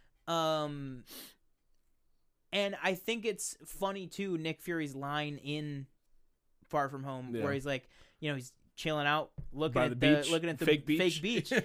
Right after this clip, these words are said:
Speaker 2: <laughs>
Speaker 1: and he go, he goes, "All right, where's my shoes? We
Speaker 2: Yeah.
Speaker 1: gotta get back to work." And
Speaker 2: Yeah.
Speaker 1: it's like, "Bro, you've been chillaxing this whole time, and Hayward's down there running your Earth
Speaker 2: <laughs>
Speaker 1: ops, like,
Speaker 2: Yeah.
Speaker 1: uh, messing everything up."
Speaker 2: Yeah, it's
Speaker 1: Like,
Speaker 2: like another classic, like,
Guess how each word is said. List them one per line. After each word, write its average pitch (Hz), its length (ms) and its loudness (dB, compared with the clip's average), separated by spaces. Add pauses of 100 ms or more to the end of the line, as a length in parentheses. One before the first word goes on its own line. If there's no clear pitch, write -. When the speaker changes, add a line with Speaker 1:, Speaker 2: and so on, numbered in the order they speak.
(100)
Speaker 2:
<laughs> 170 120 2
Speaker 1:
and 175 160 4
he 180 80 0
go, 170 200 2
he 165 160 -2
goes, 165 260 2
"All 190 80 2
right, 220 120 6
where's 226 240 2
my 233 140 2
shoes? 294 640 2
We 240 80 0
Speaker 2:
Yeah. 247 80 10
Speaker 1:
gotta 247 120 8
get 240 140 6
back 262 220 6
to 254 80 -2
work." 285 360 4
And 247 120 2
Speaker 2:
Yeah. 240 60 2
Speaker 1:
it's - 120 -4
like, 254 220 4 (500)
"Bro, 277 380 12
you've 226 240 -2
been 233 320 -2
chillaxing 233 680 0
this 190 200 -4
whole 196 180 0
time, 196 320 0
and 185 80 -2
Hayward's 226 560 4
down 202 280 6
there 196 160 -2
running 220 280 0
your 175 140 0
Earth 294 320 2
Speaker 2:
<laughs> - 20 6
Speaker 1:
ops, 175 540 6
like, 190 320 6
Speaker 2:
Yeah. 180 320 -4
Speaker 1:
uh, 196 120 -6 (120)
messing 233 440 0
everything 262 460 0
up." 143 60 2
Speaker 2:
Yeah, 117 140 2
it's 107 100 -4
Speaker 1:
Like, - 80 8
Speaker 2:
like 208 140 10
another 170 280 8
classic, 139 460 2
like, 113 300 -2